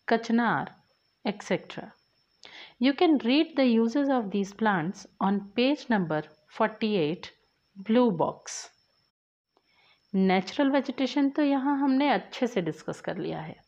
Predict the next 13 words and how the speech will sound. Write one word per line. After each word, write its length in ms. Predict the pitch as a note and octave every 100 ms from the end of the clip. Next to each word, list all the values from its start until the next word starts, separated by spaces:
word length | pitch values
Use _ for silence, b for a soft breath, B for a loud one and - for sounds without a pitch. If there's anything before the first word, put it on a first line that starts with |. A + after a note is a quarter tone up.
| _ B B B B -
अब 160 | C4+ C4
बारी 320 | G3+ F#3+ E3+
आती 280 | D#3 C#3+ F3
है 180 | E3+ B3+ - _ _
India 380 | F#3+ F#3+ E3 D3
की 220 | D3+ B3 G4 - -
वाइल्ड 420 | G#3 F#3+ G#3 G3
लाइफ 220 | D3+ C#3+ -
की। 120 | D#3 - _ _ _ _ _ _ _ _ _ _ _ _ b b b b _
क्या 180 | - F3+
आपको 280 | F#3 F#3+ A3+
पता 260 | A3 A3 A#3
है, 220 | D#4+